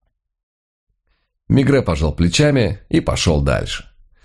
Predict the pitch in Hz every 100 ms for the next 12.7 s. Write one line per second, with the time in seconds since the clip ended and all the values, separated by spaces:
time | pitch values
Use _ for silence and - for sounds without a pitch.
0 | _ - 104 127 147 127 123 120 117 113
1 | 113 104 98 95 87 95 85 82 80 78
2 | 76 - 82 76 - 73 65 67 62 104
3 | 143 139 131 - - _ 92 117 110 101
4 | 107 95 101 95 87 - 87 95 - 101
5 | 95 98 87 - 90 87 87 85 85 -
6 | _ _ _ _ _ - - - - 127
7 | 143 139 123 165 - 117 110 104 95 98
8 | 98 73 - - 50 - _ _ _ _
9 | _ _ - 92 117 143 131 131 123 131
10 | 123 - _ 101 104 - 113 101 98 101
11 | 117 113 - _ _ _ 156 120 90 87
12 | 80 78 71 - 73 - -